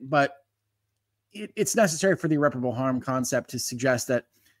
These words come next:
coaching and being coached is something that can't get, be gotten back, right? You only have a certain amount of eligibility. You only have a certain number of games in a season. You only have a certain number of Saturdays, uh, within that season to actually do this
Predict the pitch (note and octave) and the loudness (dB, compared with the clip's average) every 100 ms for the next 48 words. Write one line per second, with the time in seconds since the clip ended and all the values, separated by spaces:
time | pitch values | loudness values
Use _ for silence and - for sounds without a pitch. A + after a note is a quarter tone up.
0 | _ - A3+ A3+ A3+ F3+ D#3 F#3+ E3 C3+ | _ 4 4 4 2 4 4 4 2 4
1 | F3 D#3+ - D#3+ - D#3+ D3+ C#3 - E3 | 4 4 2 0 0 0 0 -2 -2 -4
2 | C3+ D3+ D3+ C#3 C#3 C#3+ B2 A#2+ F#2+ C3 | -2 -4 0 2 2 2 0 0 -2 -6
3 | D3 D#3+ D3+ - F#3+ E3+ D#3+ D#3 C#3+ C#3+ | 0 2 2 0 0 4 6 4 4 4
4 | C#3+ A#2+ C#3 C3+ C3 B2 - - - E3 | 4 4 4 6 4 2 -4 -18 -2 2
5 | D3 - F#3+ F3+ F3 C#3+ C#3 D3+ D3 C#3 | 2 2 0 2 2 4 6 6 4 2
6 | C#3 - C#3 B2 C3 A#2+ - _ _ _ | 2 4 4 4 2 -2 -6 _ _ _
7 | - F3+ E3+ - G3 F3 D#3 - E3+ D3 | 0 2 2 2 2 2 2 4 6 8
8 | D3 D3 C#3 C3 - _ _ _ - D3 | 8 6 4 2 -4 _ _ _ 0 2
9 | C3+ D3 C#3+ D#3+ D3 C#3 - E3+ D#3+ C3 | 2 2 4 6 6 4 0 0 2 4
10 | C#3 C3+ B2+ - B2+ A2+ D#3+ D3+ C3+ B2+ | 2 2 2 2 0 8 10 10 6 4
11 | - - | -2 -8